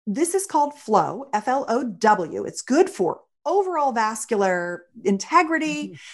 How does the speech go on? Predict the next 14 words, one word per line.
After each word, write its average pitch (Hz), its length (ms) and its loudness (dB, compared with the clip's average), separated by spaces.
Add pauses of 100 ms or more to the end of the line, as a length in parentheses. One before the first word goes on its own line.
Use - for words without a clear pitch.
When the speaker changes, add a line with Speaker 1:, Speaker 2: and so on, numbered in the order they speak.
(240)
Speaker 1:
and 185 320 2
blood 262 340 0
flow, 202 240 -2
but 165 100 -2
it's 165 200 -10
really 196 680 0
good 165 400 -4
for 151 640 -6
male 185 680 0
erectile 190 500 -4
function 302 480 -4
and 151 220 -4
female 233 800 -2
genital 180 580 -2